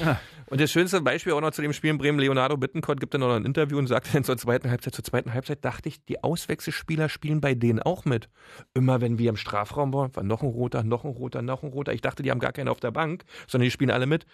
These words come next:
Speaker 2: Also daran siehst du, wie eng gestaffelt diese Mannschaft auch agiert in der Defensive. Aber dann, wenn sie einen Ball haben, gehen die natürlich mit Bülter und Andersen vorne ab. Das ist, also muss ich sagen,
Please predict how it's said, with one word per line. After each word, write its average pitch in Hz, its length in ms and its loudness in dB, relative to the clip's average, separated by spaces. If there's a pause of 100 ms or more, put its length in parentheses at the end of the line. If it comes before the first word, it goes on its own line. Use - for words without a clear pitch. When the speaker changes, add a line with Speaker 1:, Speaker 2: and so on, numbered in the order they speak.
(200)
Speaker 2:
Also 117 140 0
daran 123 240 2
siehst 170 280 0
du, 131 140 2
wie 127 200 0
eng 202 200 4
gestaffelt 180 600 0
diese 160 160 0
Mannschaft 156 500 -2
auch 139 200 0
agiert 151 440 2
in 143 60 -2
der 135 100 6
Defensive. 147 580 2 (260)
Aber 127 220 2
dann, 151 280 -2
wenn 208 180 0
sie 220 80 -4
einen 190 120 0
Ball 147 200 2
haben, 214 220 -2 (340)
gehen 147 120 6
die 156 80 8
natürlich 139 260 2
mit 117 240 0
Bülter 135 380 4
und 110 160 -4
Andersen 156 460 2
vorne 127 340 2
ab. 196 240 -4
Das 104 220 -2
ist, 104 260 -2
also 104 240 2 (260)
muss 151 140 2
ich 160 60 2
sagen, 160 300 0